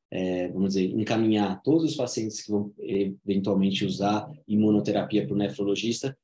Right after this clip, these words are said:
o consultório de vocês não vai caber os, os pacientes, né? E a, a chance de um evento grave nesse cenário é mais baixa. Eu acho que, por exemplo, o paciente vai fazer cisplatina, o acompanhamento do nefro é essencial.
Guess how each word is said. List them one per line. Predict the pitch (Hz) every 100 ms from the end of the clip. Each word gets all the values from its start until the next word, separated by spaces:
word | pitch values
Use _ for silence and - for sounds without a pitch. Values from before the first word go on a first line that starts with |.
| _ 113
o | 110
consultório | 117 110 110 104
de | 107
vocês | 107 - 107 110
não | 117
vai | 113 113 113 _ _
caber | 123 107 107 110 107
os, | 104 104 104
os | 101
pacientes, | - 107 - 104 95 -
né? | 98 113 - - - _
E | 101 104 104 101 101 95 90 85 -
a, | 98 -
a |
chance | - - 127 135 123
de | 104
um | 101
evento | 98 104 101 95 92 - _
grave | 101 104 147 107 104
nesse | 98 95
cenário | - 107 123 139 -
é | 113
mais | 120 120
baixa. | 101 90 - - _ - -
Eu | 101
acho | 117 131 131 -
que, | - 110
por | - 120
exemplo, | 110 101 95 98
o |
paciente | 104 110
vai | 117
fazer | 110 113
cisplatina, | - 135 135 151 - - 110 139 110
o | 104
acompanhamento | 104 107 107 107 107 107
do | 101
nefro | 98 117 - 135
é |
essencial. | 135 143 - - 95 -